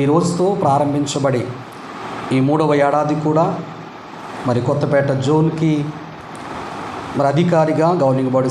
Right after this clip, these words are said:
సభ్యులుగా ఉండి, దీనులైన మమ్మల్ని ఎన్ని-, ఎన్నిక చేసి,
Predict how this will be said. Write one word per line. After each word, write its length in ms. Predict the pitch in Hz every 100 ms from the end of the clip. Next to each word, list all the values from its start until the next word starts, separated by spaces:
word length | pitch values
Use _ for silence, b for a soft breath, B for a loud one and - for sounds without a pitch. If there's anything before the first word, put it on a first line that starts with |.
| 131
సభ్యులుగా 380 | 123 131 127 123 127
ఉండి, 200 | 127 165 - - - - - - - - - - - 120
దీనులైన 460 | 147 175 160 143 156 185
మమ్మల్ని 400 | 135 131 127 131 110 - - 139
ఎన్ని-, 260 | 135 139 -
ఎన్నిక 240 | 131 143 143 135
చేసి, 320 | 151 147 170